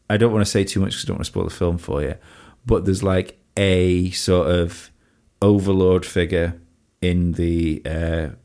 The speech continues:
thing. The, the, the idea of Snowpiercer is, uh, global warming happens,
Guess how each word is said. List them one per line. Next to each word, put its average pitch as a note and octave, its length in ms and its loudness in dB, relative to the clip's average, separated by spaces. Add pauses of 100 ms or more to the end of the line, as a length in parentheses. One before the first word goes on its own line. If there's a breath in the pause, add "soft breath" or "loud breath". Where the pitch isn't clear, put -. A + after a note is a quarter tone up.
thing. F2 220 0
The, F2+ 100 2
the, A2 240 4
the A2+ 180 4
idea A2 220 4
of G2 60 4
Snowpiercer E2+ 680 0
is, E2 220 -2 (600 loud breath)
uh, E2+ 280 0
global G2+ 320 4
warming F2+ 300 4
happens, E2+ 520 0